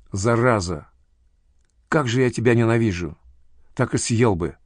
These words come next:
Потому что ты проник в ее тайну, получил право задирать ее перелицованную твидовую юбочку. Вы вдвоем соорудили себе местечко, куда мне путь заказан.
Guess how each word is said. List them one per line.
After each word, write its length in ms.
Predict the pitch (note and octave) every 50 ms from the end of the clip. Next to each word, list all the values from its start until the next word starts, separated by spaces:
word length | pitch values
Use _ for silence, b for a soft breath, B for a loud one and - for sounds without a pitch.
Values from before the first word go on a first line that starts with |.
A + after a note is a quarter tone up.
| b b b b b b b b b b b b b b b b b -
Потому 280 | - B2 B2+ C3 C#3+
что 180 | C3+ - - A#2+
ты 120 | - C#3+
проник 400 | A2 - A#2+ A#2 B2+ C3+ B2 -
в 40 | B2+
ее 180 | C3 B2 B2+ A#2
тайну, 680 | - - - C3+ B2 A#2 G2+ F#2 F2 D#2+ C#2 C#2 - _ _ _ _ B B B B B B -
получил 420 | C3+ C3+ C#3 B2+ - D#3+ D#3 D3
право 300 | - C#3 C#3 C#3 C3 B2+
задирать 500 | A2+ A#2+ B2+ A2+ B2 A#2+ C3 C3 B2+ -
ее 400 | B2+ A#2+ A#2+ B2 B2 A#2+ A2+ G#2 b b b b b
перелицованную 1000 | - C#3 B2+ A#2+ A#2+ A#2 - - C#3+ C#3 C3 B2+ B2+ B2 A#2+ B2 A#2+ A#2+ A#2 -
твидовую 680 | - _ - G#2+ A2 A#2+ A2+ A#2 A2+ A2+ A#2 A#2 A2 G2+
юбочку. 760 | G2+ B2 C3+ A#2 G2+ F#2+ - - - - - - D#2+ - - _ _ _ _ _ _ _ _ _ _ _ _ _ _ _ _ _ _ _ _ _ _ _ _ _ _ b b b b b b b b b b b -
Вы 120 | D3+ F3+
вдвоем 360 | D#3+ C3 D#3+ E3 D#3+ E3 D#3
соорудили 480 | B2+ - D3+ D3 D3+ C#3+ C3+ D#3+ D3+ C#3+
себе 240 | B2 - C3 C#3+ C#3
местечко, 560 | C#3 B2+ - - E3 D#3+ C3 - - A#2 G2
куда 260 | - A#2 G2+ A#2 A2+
мне 420 | A2 A2 A2 G#2+ G#2+ G#2 G2 E2 - _
путь 180 | - A#2 A2+ F#2+
заказан. 680 | F2+ A2+ A2 - - C#3 B2+ A2 F2+ F2+ C#2 A#1+ A#1+